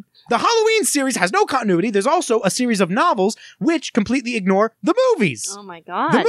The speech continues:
Speaker 1: movie, the, the novels are just based on the idea of there being a masked killer named Michael Myers. In the novel, they say that he killed four teenagers, which is the number that it would include if he also killed Laurie. So the books basically take place in a universe where he got her.
Speaker 2: Wow. I'm s-,
Speaker 1: Th-
Speaker 2: I'm, like,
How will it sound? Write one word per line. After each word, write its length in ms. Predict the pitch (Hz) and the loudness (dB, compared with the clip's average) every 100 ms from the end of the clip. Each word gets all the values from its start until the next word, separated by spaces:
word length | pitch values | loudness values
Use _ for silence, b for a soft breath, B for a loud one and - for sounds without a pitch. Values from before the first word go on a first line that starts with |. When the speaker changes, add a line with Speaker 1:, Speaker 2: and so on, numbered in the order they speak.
| 480 | 2
Speaker 1:
movie, 200 | 381 285 | 2 0
the, 140 | 202 247 | 2 0
the 180 | 214 247 | 2 0
novels 400 | 247 349 302 254 | 2 0 0 0
are 60 | |
just 200 | 226 208 | 0 0
based 220 | 220 226 | 0 0
on 80 | 226 | -2
the 100 | 208 | 0
idea 220 | 185 196 196 | 0 2 2
of 180 | 170 | 2
there 100 | 175 | 2
being 160 | 170 165 | 2 0
a 60 | 165 | 0
masked 300 | 170 180 - | 0 -2 -2
killer 200 | 175 170 | 0 0
named 200 | 156 151 | 0 2
Michael 220 | 147 143 | 2 2
Myers. 280 | 143 123 - | 0 -2 -2
In 160 | 202 226 | 0 2
the 60 | |
novel, 520 | 190 214 302 240 151 160 b | 2 2 2 2 0 -2 b
they 160 | b 180 | b 0
say 180 | - 185 | 2 0
that 120 | 175 | 0
he 140 | 147 170 | 0 0
killed 280 | 185 170 | 2 0
four 300 | 135 196 190 | 0 0 0
teenagers, 640 | 170 - 294 185 123 117 - B | 0 -2 0 2 0 -2 -8 B
which 320 | B 247 277 - b b b | B 0 0 -6 b b b
is 180 | 185 | -2
the 80 | 170 | 0
number 240 | 190 233 220 | 2 2 2
that 140 | 202 | 2
it 80 | 190 | 4
would 100 | 170 | 2
include 320 | 165 294 247 | 2 2 2
if 80 | 202 | 2
he 100 | 202 | 2
also 320 | 185 220 214 | 0 0 0
killed 300 | 190 190 160 | 2 0 2
Laurie. 300 | 214 254 139 | 2 2 2
So 160 | 120 170 | 2 2
the 80 | 160 | 2
books 280 | 339 196 | 2 0
basically 420 | - 190 180 180 170 | 0 0 0 -2 0
take 180 | 175 | 0
place 160 | 180 170 | 0 0
in 60 | 175 | -2
a 320 | 165 160 180 | -4 -2 0
universe 380 | 196 220 240 240 | 2 2 0 2
where 120 | 302 | 2
he 80 | 427 508 494 | 2 2 2
got 100 | 202 | 0
her. 160 | 113 - _ _ _ _ - | -4 -8 _ _ _ _ -16
Speaker 2:
Wow. 460 | - 185 202 175 - - | -10 -6 -4 -6 -8 -6
I'm 100 | 220 | -4
s-, 100 | 151 | 0
Speaker 1:
Th- 100 | 226 | 0
Speaker 2:
I'm, 100 | 247 | 2
like, 180 | 330 | 2